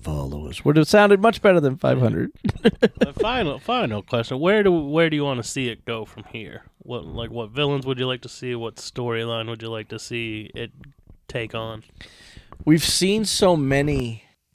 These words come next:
Speaker 1: in so many years. They do always do the same characters over and over and over again.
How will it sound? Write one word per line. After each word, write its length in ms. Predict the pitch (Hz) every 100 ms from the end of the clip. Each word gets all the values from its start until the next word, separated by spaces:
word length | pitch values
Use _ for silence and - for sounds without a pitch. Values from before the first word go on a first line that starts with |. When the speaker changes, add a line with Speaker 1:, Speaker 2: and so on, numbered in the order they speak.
| -
Speaker 1:
in 320 | 151 143 123
so 220 | - -
many 180 | 175 175
years. 340 | 151 160 170 139
They 80 |
do 360 | 120 139 131 - _ -
always 440 | 143 175 160 127
do 140 | 131
the 100 | 113
same 580 | 113 - 120 131 131 127
characters 680 | 117 113 120 127 - 107 98
over 400 | - 117 120 113
and 100 | 113
over 220 | 107 107 101
and 80 |
over 240 | 107 117 107
again. 300 | 104 104